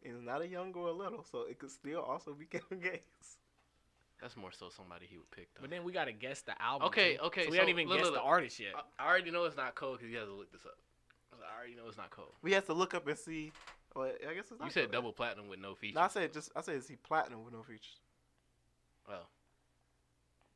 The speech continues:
Speaker 2: um, but yeah.
Speaker 3: We still have to guess the album.
Speaker 1: The actual, but once we get the artist, that's
Speaker 2: Once we get
Speaker 1: gonna
Speaker 2: the
Speaker 1: be
Speaker 2: artist,
Speaker 3: We only got, like, seven questions left, if that.
Speaker 2: A whole bunch of waste questions.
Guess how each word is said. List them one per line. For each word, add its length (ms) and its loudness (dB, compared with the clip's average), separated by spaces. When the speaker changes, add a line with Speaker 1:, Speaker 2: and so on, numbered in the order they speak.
Speaker 2:
um, 100 -16
but 240 -10
yeah. 120 -14
Speaker 3:
We 120 -4
still 260 -6
have 200 -10
to 60 -20
guess 260 -8
the 100 -18
album. 260 -4
Speaker 1:
The 120 -10
actual, 340 -4
but 120 -2
once 160 2
we 60 -10
get 100 -6
the 160 0
artist, 320 4
that's 100 0
Speaker 2:
Once 60 -2
we 60 -2
get 120 0
Speaker 1:
gonna 140 2
Speaker 2:
the 40 -14
Speaker 1:
be 60 -2
Speaker 2:
artist, 360 6
Speaker 3:
We 60 4
only 160 6
got, 180 8
like, 140 6
seven 420 4
questions 400 2
left, 160 -8
if 220 0
that. 260 -2
Speaker 2:
A 340 -20
whole 140 -20
bunch 160 -20
of 160 -20
waste 240 -12
questions. 360 -12